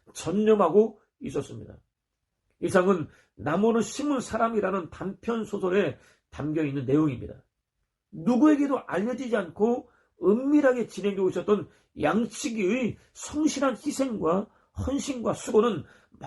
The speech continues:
많은 사람들에게 예상하지 못했던 커다란 유익과 기쁨과 행복과 안정감을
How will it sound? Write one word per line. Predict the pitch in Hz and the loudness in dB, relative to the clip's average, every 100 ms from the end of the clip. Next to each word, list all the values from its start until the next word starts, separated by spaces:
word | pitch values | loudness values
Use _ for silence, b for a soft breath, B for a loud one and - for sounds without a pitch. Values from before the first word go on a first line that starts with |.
| - - - - | -18 -18 -16 0
많은 | 190 320 294 | 4 4 6
사람들에게 | 269 233 185 135 110 - _ _ _ | 4 4 0 -2 -4 -10 _ _ _
예상하지 | - 180 262 262 269 | 2 4 4 4 4
못했던 | 254 247 247 | 2 2 0
커다란 | 220 214 359 330 302 | 0 -2 2 0 0
유익과 | 208 190 - 202 | -2 -4 -2 -2
기쁨과 | - 208 - 220 202 233 247 B B | 0 -6 -4 -2 2 2 0 B B
행복과 | - 302 311 240 - 123 - | -8 0 0 0 -4 -6 -8
안정감을 | - 143 202 214 233 214 185 247 160 | -8 -4 0 2 2 2 2 2 0